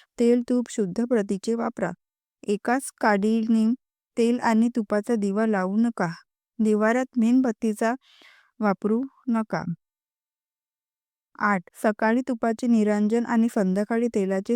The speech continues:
समई लावा. दोन्ही दिवे एकाच वेळी लावायचे असेल तर दिव्याने दिवा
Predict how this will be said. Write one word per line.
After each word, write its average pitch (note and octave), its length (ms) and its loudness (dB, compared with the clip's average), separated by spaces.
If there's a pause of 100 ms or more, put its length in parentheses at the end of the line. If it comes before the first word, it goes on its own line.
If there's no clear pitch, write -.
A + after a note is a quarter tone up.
समई G3 360 -2
लावा. A3 240 0
दोन्ही F#3+ 420 2 (500)
दिवे A3 260 0
एकाच A3+ 480 -2
वेळी A3+ 340 2
लावायचे F3+ 560 -2
असेल A3 400 -2
तर A#3+ 160 0 (640)
दिव्याने G#3+ 540 2
दिवा G#3+ 360 0